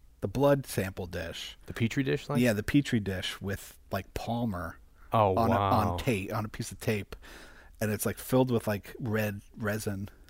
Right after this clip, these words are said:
Speaker 1: so it looks like blood, in a hole, so you can stick, like, and it gives you, like, a little wire, like a copper wire
Speaker 2: I'd be so
Speaker 1: to stick in there.
Speaker 2: the
Speaker 1: And then it's, like, sticking out of it is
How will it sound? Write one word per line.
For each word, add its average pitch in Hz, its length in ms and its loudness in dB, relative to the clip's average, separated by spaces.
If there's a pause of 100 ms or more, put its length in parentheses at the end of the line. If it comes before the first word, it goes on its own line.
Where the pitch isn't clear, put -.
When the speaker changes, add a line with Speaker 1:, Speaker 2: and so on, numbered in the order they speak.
Speaker 1:
so - 160 -2
it 98 60 -4
looks 104 140 -8
like 95 180 -2
blood, 104 300 -2
in 104 120 -8
a 101 40 -8
hole, 117 280 0
so 104 140 -6
you 101 80 -6
can 98 120 -8
stick, - 380 -6
like, 95 160 -4 (140)
and 101 100 -4
it 98 60 -6
gives 107 260 -6
you, 107 60 -4
like, 98 180 -8
a 101 60 -6
little 98 280 -6
wire, 95 580 -6 (380)
like 101 140 -4
a 85 80 -6
copper 101 400 -2
wire 98 480 -4 (220)
Speaker 2:
I'd 127 100 4
be 110 80 -2
so 113 260 0 (120)
Speaker 1:
to 139 80 6
stick - 260 6
in 143 80 8
there. 147 160 8
Speaker 2:
the - 80 0
Speaker 1:
And 117 120 4
then 123 120 6
it's, 117 180 4
like, 117 140 2
sticking 131 400 2
out 117 220 4
of 104 80 0
it 104 160 -4
is 104 360 -6